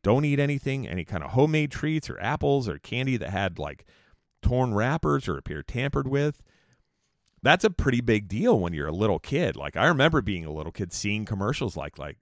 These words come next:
"Oh, shit, maybe I shouldn't go trick-or-treating. I could die."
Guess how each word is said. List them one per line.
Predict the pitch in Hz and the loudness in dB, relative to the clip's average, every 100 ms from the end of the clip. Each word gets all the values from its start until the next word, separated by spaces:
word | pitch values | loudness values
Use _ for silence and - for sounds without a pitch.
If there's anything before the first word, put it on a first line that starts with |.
| - | -6
"Oh, | 131 110 | -4 -4
shit, | - - 139 208 - _ _ _ _ _ _ _ | -6 -6 -4 -4 -8 _ _ _ _ _ _ _
maybe | 98 143 | -8 -6
I | 165 | -6
shouldn't | - 120 226 254 - - | -4 -4 -4 -6 -14 -14
go | 80 | -12
trick-or-treating. | 73 - 71 73 - 71 78 | -12 -14 -14 -14 -12 -12 -10
I | 76 | -10
could | - 85 | -10 -10
die." | 92 160 233 60 | -8 -8 -8 -10